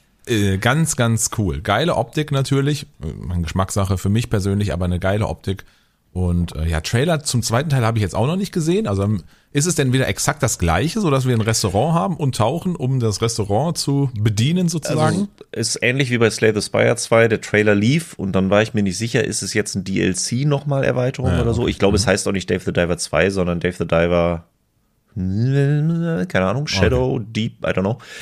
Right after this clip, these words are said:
Speaker 1: <laughs>
Speaker 2: Ähm,
Speaker 1: Oh,
Speaker 2: aber ich
Speaker 1: Shadow
Speaker 2: meine es
Speaker 1: Warrior.
Speaker 2: schon, ja, <laughs> im, im Generic-Untertitel. Ähm, aber ich meine, es wurde gesagt, dass es ein Standalone-Titel ist oder es war,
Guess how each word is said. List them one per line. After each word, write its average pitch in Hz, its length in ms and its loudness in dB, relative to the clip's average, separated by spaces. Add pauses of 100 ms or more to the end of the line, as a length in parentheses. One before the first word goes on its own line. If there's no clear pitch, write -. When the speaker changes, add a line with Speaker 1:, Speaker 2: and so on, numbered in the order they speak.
Speaker 1:
<laughs> 165 120 0
Speaker 2:
Ähm, 92 180 4
Speaker 1:
Oh, 90 40 4
Speaker 2:
aber 87 500 -2
ich 104 80 2
Speaker 1:
Shadow 104 60 4
Speaker 2:
meine 107 220 4
es 117 80 4
Speaker 1:
Warrior. 117 280 4
Speaker 2:
schon, 95 240 -2
ja, 92 140 2 (280)
<laughs> - 300 -8
im, 85 120 -2
im 80 220 -2 (140)
Generic-Untertitel. 82 960 0 (400)
Ähm, 85 420 4 (800)
aber 101 140 2
ich 95 100 -2
meine, 110 320 4
es 110 180 2
wurde 101 180 4
gesagt, 92 280 2
dass 87 100 2
es 80 160 -6
ein 82 80 -6
Standalone-Titel 85 840 0
ist 82 240 -2
oder 78 180 0
es 73 160 -4
war, 85 60 -6